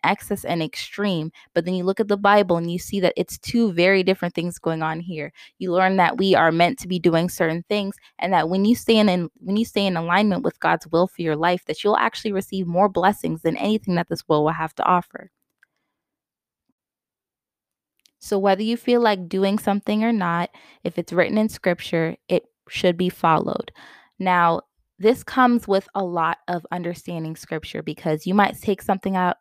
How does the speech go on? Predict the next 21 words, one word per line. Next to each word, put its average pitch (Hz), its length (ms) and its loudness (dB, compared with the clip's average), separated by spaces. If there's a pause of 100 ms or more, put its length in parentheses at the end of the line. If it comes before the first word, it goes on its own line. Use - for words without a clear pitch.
of 170 340 -2
a 175 60 -6
passage 175 600 -6 (420)
in 196 180 0
the 196 80 2
Bible 185 520 2
and 170 200 -6
you 175 120 -6
might 175 200 -4
take - 180 -10
it 170 80 -4
out 165 100 -4
of 160 100 -18
context. - 640 -8
Be 170 120 -6
very 175 280 0
careful 202 440 -2
when 175 120 -2
you're 165 120 -4
doing 175 360 0
this. 165 240 -8